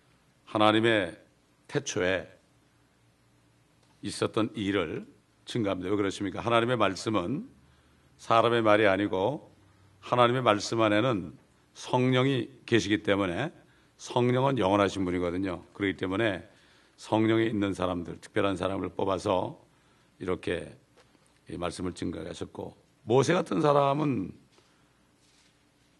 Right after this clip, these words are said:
창세기를 기록했고, 그래서 모세 오경을 기록했는데, 창세기라는 것은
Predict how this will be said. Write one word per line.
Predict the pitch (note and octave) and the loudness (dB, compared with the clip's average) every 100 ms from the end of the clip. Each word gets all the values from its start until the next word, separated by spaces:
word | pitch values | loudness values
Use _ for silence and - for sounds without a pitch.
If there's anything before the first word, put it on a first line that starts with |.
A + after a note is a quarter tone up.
| _ _ _ _ _ _ _ _ _ _ _ _ _ _ _ | _ _ _ _ _ _ _ _ _ _ _ _ _ _ _
창세기를 | - B2 A#2 A#2 A2+ G#2 | -6 -2 0 2 2 0
기록했고, | G#2 - F#2 - F#2 - C3+ _ _ - A2 G#2+ B2+ _ _ _ _ _ - | 0 -2 -6 -6 -10 -10 -14 _ _ -20 -20 -20 -20 _ _ _ _ _ -8
그래서 | G2 F2+ | -4 -4
모세 | F2+ G2 F#2+ | -2 0 0
오경을 | A2+ G2+ G2 | 0 0 0
기록했는데, | F#2 F#2+ F2 F2 F2 E2+ E2 G3+ - _ _ _ _ | -2 -4 -4 -6 -6 -8 -12 -14 -18 _ _ _ _
창세기라는 | - C3 A#2+ B2+ B2+ B2+ | -6 -4 0 2 2 0
것은 | B2 C#3 G#2 D#2+ | -4 -4 -4 -8